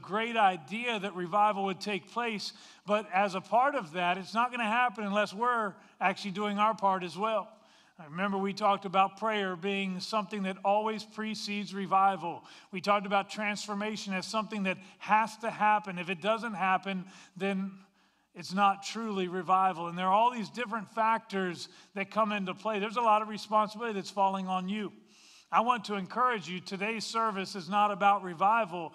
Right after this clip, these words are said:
but I want to encourage you, all the things that we've looked at over the last month, they're still true. And if prayer still precedes revival, then you as the body of Christ ought to continue to pray that revival will take place.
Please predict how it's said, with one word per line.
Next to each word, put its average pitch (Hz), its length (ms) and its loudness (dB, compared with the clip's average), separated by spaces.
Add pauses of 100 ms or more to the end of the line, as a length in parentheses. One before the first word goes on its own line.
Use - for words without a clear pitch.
(240)
but 190 100 -2
I 214 160 6
want 254 240 0
to 202 100 -4
encourage 202 720 -2
you, 175 240 -4 (240)
all 233 240 4
the 285 140 -2
things 254 340 -6
that 226 140 -4
we've 214 200 -6
looked 214 280 -2
at 196 160 0
over 190 120 -4
the 190 80 -2
last 202 380 4
month, 214 240 -2
they're 220 140 -2
still 233 280 -6
true. 247 380 -6 (640)
And 214 120 -2
if 208 160 -4
prayer 262 320 0
still 254 340 2
precedes 240 720 -8
revival, 190 840 2 (240)
then 202 240 -2
you 269 380 -2
as 214 260 2
the 196 100 -4
body 226 360 2
of 226 140 -8
Christ 190 400 0
ought 208 240 4
to 190 100 -6
continue 240 640 -10
to 214 180 -6
pray 190 680 0 (280)
that 208 160 0
revival 180 540 2
will 175 120 -6
take 180 280 -6
place. - 540 -6